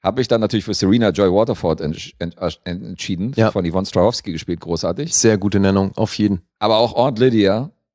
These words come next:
Speaker 1: Ann Dowd, ist natürlich hier eine großartige Nennung wert und ist halt eine wirklich fiese Person.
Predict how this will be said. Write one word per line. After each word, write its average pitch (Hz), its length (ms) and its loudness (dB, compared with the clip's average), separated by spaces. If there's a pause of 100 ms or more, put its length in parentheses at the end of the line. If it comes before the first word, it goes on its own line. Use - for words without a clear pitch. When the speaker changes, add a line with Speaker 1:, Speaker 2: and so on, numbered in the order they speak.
(160)
Speaker 1:
Ann 101 220 -4
Dowd, 104 380 2 (260)
ist 87 160 -10
natürlich 87 340 -6
hier 80 160 -8
eine 78 320 -8 (180)
großartige 87 520 -2
Nennung 82 300 -2
wert 82 240 0
und 80 100 -6
ist 78 140 -8
halt 76 140 -4
eine 76 140 -6
wirklich 85 280 -6
fiese 80 320 -6
Person. 85 520 -2